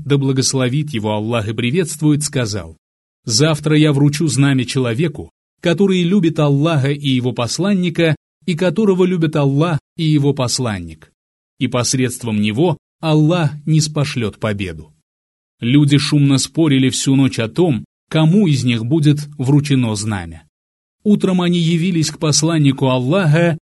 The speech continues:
мир ему и благословение Аллаха, и каждый из них надеялся получить знамя. Он спросил, где Али ибн Абу Талиб. Ему ответили: «Он жалуется на воспаление глаз».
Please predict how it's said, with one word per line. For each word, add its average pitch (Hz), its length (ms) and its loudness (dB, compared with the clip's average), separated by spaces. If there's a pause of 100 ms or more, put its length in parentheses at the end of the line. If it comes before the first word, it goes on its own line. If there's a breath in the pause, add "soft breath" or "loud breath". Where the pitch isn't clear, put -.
(120)
мир 156 360 2
ему 135 300 2
и 131 60 2
благословение 123 800 -2
Аллаха, 101 600 -6 (420)
и 180 140 0
каждый 180 480 0
из 156 160 0
них 156 180 0
надеялся 147 840 0 (140)
получить 143 540 0
знамя. 87 480 -8 (560)
Он 190 160 2
спросил, 196 580 0 (220)
где 147 340 2
Али 185 320 4 (160)
ибн 165 220 2
Абу 156 180 4
Талиб. 104 420 -4 (760)
Ему 127 320 2
ответили: 147 720 0 (180)
«Он 165 220 0
жалуется 165 640 0
на 160 100 0
воспаление 139 720 2
глаз». 131 540 -4